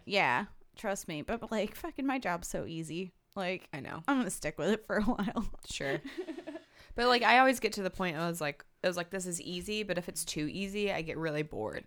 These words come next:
Speaker 1: Yeah, no,
Speaker 2: And then
Speaker 1: I've
Speaker 2: being
Speaker 1: been
Speaker 2: bored
Speaker 1: getting
Speaker 2: makes me sad.
Speaker 1: Yeah, I've been getting bored, but, like, I'm,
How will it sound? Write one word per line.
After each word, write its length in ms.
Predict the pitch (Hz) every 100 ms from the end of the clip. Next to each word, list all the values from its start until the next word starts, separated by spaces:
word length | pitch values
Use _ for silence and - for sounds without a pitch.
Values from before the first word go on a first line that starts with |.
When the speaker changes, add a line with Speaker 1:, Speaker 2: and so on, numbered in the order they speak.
| -
Speaker 1:
Yeah, 300 | 220 196 127
no, 140 | 220
Speaker 2:
And 80 | 180
then 200 | 175 180
Speaker 1:
I've 80 | 247
Speaker 2:
being 120 | 269
Speaker 1:
been 140 | 285
Speaker 2:
bored 160 | 247 156
Speaker 1:
getting 100 | 170
Speaker 2:
makes 200 | 147 -
me 80 | 156
sad. 400 | - - - - - _
Speaker 1:
Yeah, 240 | 196 180 -
I've 200 | 262 285
been 180 | 302
getting 320 | 247 170 170 170
bored, 380 | 185 175 170 -
but, 220 | 175 -
like, 340 | 175 170 170 -
I'm, 320 | 156 156